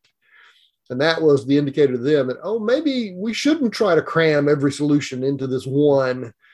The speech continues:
thing, like a database or programming language, that, you know, there may be astounding better, uh, uh, trade-offs somewhere else if you are aware of them. And so that's part of, you know, as an architect, I think it's important,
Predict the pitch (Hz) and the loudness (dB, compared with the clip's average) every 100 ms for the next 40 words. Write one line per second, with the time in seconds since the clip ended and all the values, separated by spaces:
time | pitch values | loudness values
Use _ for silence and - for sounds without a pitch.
0 | _ _ - 165 120 120 143 143 127 139 | _ _ 4 4 4 -2 -8 -8 -8 -4
1 | 131 135 131 123 120 123 - - 143 131 | 2 2 4 4 2 -4 -8 -2 0 0
2 | 117 123 117 110 113 - 123 117 123 123 | -2 -4 -4 -6 -10 -8 -8 -6 -4 -2
3 | 117 117 117 - - 135 143 135 135 131 | -2 -4 -4 -6 -8 0 2 2 0 0
4 | 127 107 _ _ - 117 - 180 214 175 | -2 -4 _ _ -14 -6 2 6 6 6
5 | 139 123 117 139 131 120 113 113 135 - | 2 2 0 0 2 0 -2 -4 -10 -14
6 | 127 120 117 - _ _ _ 135 127 - | -10 -10 -10 -16 _ _ _ -14 -4 2
7 | 143 127 110 120 - - - 160 135 123 | 4 4 2 -6 -16 -20 -6 -4 0 2
8 | 127 123 - - - - - 120 113 - | 2 2 -2 -12 -18 -18 -12 -10 -8 -6
9 | 113 113 110 117 117 110 120 117 _ _ | -6 -4 -4 -2 -2 -4 -10 -10 _ _
10 | _ _ _ _ - - 143 180 127 190 | _ _ _ _ -20 -8 2 4 6 4
11 | 190 - 175 170 156 127 - _ _ - | 2 0 4 6 6 2 -2 _ _ 0
12 | 156 151 139 170 208 180 143 143 - 147 | 2 2 2 0 0 0 -2 -4 -8 -10
13 | 135 139 123 - 170 165 139 127 | -8 -8 -6 0 0 2 -2 -2